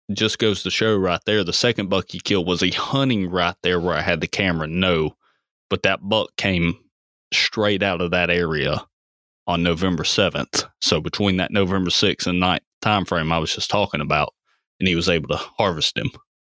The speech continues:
Um, so it just, you know, just making a point there, if, if you have past history, even if it's just one buck,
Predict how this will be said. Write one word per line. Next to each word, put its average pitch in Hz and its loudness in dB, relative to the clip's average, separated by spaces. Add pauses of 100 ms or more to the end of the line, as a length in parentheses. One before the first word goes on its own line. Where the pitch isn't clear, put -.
(160)
Um, 69 -2 (380)
so 104 0
it 98 2
just, 110 -2
you 120 0
know, 107 2
just 120 -2
making 113 2
a 92 -2
point 117 -4
there, 110 2
if, 87 -2 (180)
if - 0
you 92 2
have 127 0
past 98 -2
history, 98 2 (640)
even 123 2
if 117 0
it's 107 -2
just - 2 (560)
one 113 0
buck, 110 2